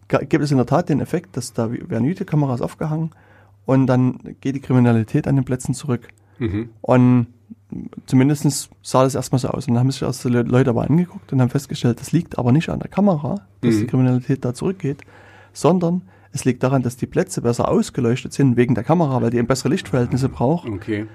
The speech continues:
Speaker 1: Und wenn du au-, we-, also sozusagen, es gibt eben genauso Plätze, wo es keine Kamera gibt,
Speaker 2: Mhm.
Speaker 1: wo es aber eben einfach eine bessere Ausleuchtung gibt und da
Speaker 2: Und da ist
Speaker 1: geht das
Speaker 2: derselbe
Speaker 1: Äquivalent
Speaker 2: Effekt.
Speaker 1: zurück.
Speaker 2: Mhm.
Speaker 1: Hm.
Speaker 2: Mhm. Okay, also ich, ich möchte in, in dem Zusammenhang noch mal was sagen. Ähm,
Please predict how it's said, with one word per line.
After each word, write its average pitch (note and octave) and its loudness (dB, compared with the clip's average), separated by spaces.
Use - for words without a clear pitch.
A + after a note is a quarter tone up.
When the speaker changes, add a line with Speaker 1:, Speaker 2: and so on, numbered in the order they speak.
Speaker 1:
Und C3 4
wenn C#3+ 6
du - 4
au-, B2+ 4
we-, A#2 0
also C3 -4
sozusagen, C3 2
es - -4
gibt E3 0
eben B2 -2
genauso C3+ 0
Plätze, C#3+ -2
wo A#2+ 2
es A#2 -4
keine G3+ -2
Kamera D#3+ -2
gibt, - -12
Speaker 2:
Mhm. A2 -2
Speaker 1:
wo D3 6
es D#3 2
aber A2+ 0
eben C3+ 4
einfach C#3 2
eine C3+ 4
bessere C#3+ -2
Ausleuchtung D#3 0
gibt E3 -8
und B2+ 0
da C3 6
Speaker 2:
Und A#2 -6
da A#2+ -2
ist A2+ -6
Speaker 1:
geht C#3+ 4
das G#2+ 2
Speaker 2:
derselbe A#2 2
Speaker 1:
Äquivalent C3+ 4
Speaker 2:
Effekt. - -4
Speaker 1:
zurück. A2+ -4
Speaker 2:
Mhm. F2+ -4
Speaker 1:
Hm. B2+ 2
Speaker 2:
Mhm. E2+ -4
Okay, A2 4
also A#2+ 0
ich, - -6
ich - -2
möchte C#3 2
in, C#3+ 0
in A2 -2
dem C#3 2
Zusammenhang C3 2
noch A#2+ -2
mal A#2 2
was A2+ 0
sagen. A#2+ 0
Ähm, G#2+ 0